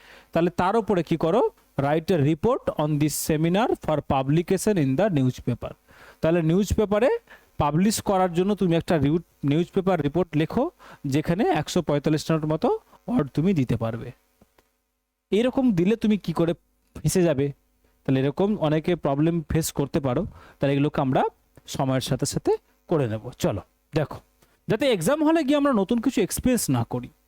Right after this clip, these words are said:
আমরা যেন আগেই সব কিছু করে রাখি, তাই না? চলো, Rotary Club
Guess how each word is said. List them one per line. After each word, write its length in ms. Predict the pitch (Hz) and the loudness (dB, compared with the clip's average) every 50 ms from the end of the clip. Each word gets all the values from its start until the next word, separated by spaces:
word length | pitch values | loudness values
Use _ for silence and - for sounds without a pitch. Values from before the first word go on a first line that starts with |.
| _ _ _ _ _ _ _ _ _ | _ _ _ _ _ _ _ _ _
আমরা 180 | - 165 202 214 | -2 0 0 2
যেন 120 | 247 277 | 2 0
আগেই 280 | 247 151 147 160 208 226 | 0 0 0 0 0 0
সব 180 | - 202 156 - | 0 -2 -2 -2
কিছু 160 | 170 160 - | -2 -2 -2
করে 240 | - - 151 131 127 | -2 -2 -2 -2 0
রাখি, 320 | 113 107 98 - - - - _ _ _ _ _ | -2 -2 -4 -6 -12 -20 -20 _ _ _ _ _
তাই 120 | - 262 | -2 0
না? 180 | 330 415 - 110 - _ | 0 0 -2 -4 -6 _
চলো, 200 | - - 113 95 - _ _ _ _ _ _ _ _ _ _ _ _ _ _ _ _ _ _ _ _ _ _ _ - | -6 -6 -6 -6 -8 _ _ _ _ _ _ _ _ _ _ _ _ _ _ _ _ _ _ _ _ _ _ _ -2
Rotary 340 | 151 208 240 277 294 302 320 | -2 0 0 0 0 0 -2
Club 320 | - - 269 269 269 247 | 0 0 -2 0 0 0